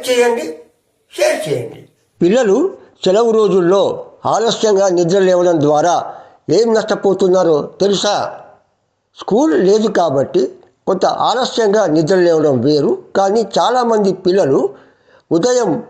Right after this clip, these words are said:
ఏడు, ఎనిమిది గంటలకు కాదు, పది, పదకొండు, పన్నెండు గంటలకు నిద్ర లేచే వాళ్ళు కూడా ఉన్నారు. అంటే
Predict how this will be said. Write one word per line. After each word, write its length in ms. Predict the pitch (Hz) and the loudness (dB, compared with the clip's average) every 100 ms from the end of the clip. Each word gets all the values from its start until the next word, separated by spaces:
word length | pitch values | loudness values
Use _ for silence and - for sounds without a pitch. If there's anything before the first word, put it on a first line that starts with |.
| - | 0
ఏడు, 260 | 202 262 262 226 | 2 2 2 2
ఎనిమిది 320 | 214 220 220 | 2 2 2
గంటలకు 400 | 208 202 220 220 | 0 2 0 0
కాదు, 260 | 185 190 165 | -2 0 0
పది, 340 | 139 175 170 190 185 | -2 -2 0 0 0
పదకొండు, 520 | 185 190 180 175 175 175 208 - _ _ - | 0 0 2 2 2 0 -4 -18 _ _ -4
పన్నెండు 360 | 196 269 294 | 0 0 2
గంటలకు 460 | 247 226 214 214 202 185 | 0 0 0 0 0 0
నిద్ర 280 | 170 170 | 0 0
లేచే 300 | 190 190 185 | 2 2 0
వాళ్ళు 240 | 180 170 165 | 0 0 0
కూడా 260 | 165 170 | 0 0
ఉన్నారు. 420 | 214 160 139 131 120 - - _ _ - - - | 2 2 0 -2 -6 -14 -20 _ _ -20 -20 -8
అంటే 220 | 190 220 | -6 -2